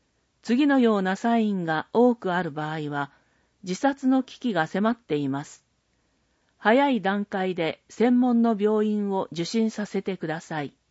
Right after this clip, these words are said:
一、うつ病の症状に気をつける。うつ病の症状とは、気分が沈む、涙もろくなる、自分を責める、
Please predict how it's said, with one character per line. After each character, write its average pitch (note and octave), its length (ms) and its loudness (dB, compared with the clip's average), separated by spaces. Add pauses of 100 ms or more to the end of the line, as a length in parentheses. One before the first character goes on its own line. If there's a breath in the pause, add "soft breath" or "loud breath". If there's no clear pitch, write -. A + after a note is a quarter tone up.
(1300)
一、 F#3 440 -6 (640)
う G3+ 100 -2
つ B3+ 200 -2
病 B3 240 4
の A#3 140 4
症 B3 260 4
状 A#3+ 240 2
に E3+ 140 -4
気 - 180 -6
を F#3 80 0
つ - 160 -20
け E3 160 -4
る。 C3 180 -6 (1400)
う G3 80 -2
つ C4 200 -2
病 C#4 220 2
の B3+ 140 2
症 A#3+ 280 2
状 A#3 220 0
と D#3+ 160 -6
は、 C#3+ 220 -4 (880)
気 C#4 140 2
分 A#3 240 2
が F3 100 -4
沈 F3 340 -6
む、 E3+ 220 -4 (380)
涙 B3+ 400 4
も B3+ 120 4
ろ B3 140 2
く E3+ 140 -6
な D3 180 -4
る、 C3 160 -10 (400)
自 F3 160 -2
分 A#3 280 2
を A3 100 0
責 F#3+ 180 -4
め G3 140 -2
る、 C3+ 180 -6